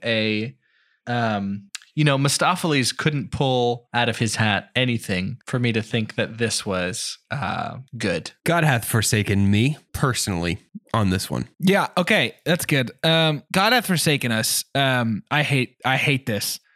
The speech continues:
Speaker 3: I hate that it exists. I hate that
Speaker 2: I'm
Speaker 3: people
Speaker 2: curious.
Speaker 3: paid money to see it. I hate that I paid money to see it.
Speaker 2: Yeah, I paid six bucks for this.
Speaker 3: It feels like a, it feels like betraying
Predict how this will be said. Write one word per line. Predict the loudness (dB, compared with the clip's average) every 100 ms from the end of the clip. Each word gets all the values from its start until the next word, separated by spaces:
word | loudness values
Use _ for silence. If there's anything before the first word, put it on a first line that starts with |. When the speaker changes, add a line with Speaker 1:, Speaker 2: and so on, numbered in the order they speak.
| _ _ -4
Speaker 3:
I | 0
hate | 2 2
that | 0
it | 0
exists. | 0 2 2 0 0
I |
hate | 0 4
that | 4
Speaker 2:
I'm |
Speaker 3:
people | 4 4
Speaker 2:
curious. | 4 2
Speaker 3:
paid | 2 2 2
money | 2 2
to | 2
see | 2 2
it. | 2
I |
hate | 0 0
that | 0
I | 0
paid | 0 0 0
money | 0 0
to | 0
see | 0 2
it. | 2 -2 _ _ -2
Speaker 2:
Yeah, | 0 2
I | 2
paid | 0 -2
six | -2 -2
bucks | -4 -4
for | -4
this. | -2 0 0
Speaker 3:
It | 0
feels | 2 2 2
like | 2 0
a, | -4 -4
it | -2
feels | 2 2
like | 2 0
betraying | -2 0 0 2 4 4 2 0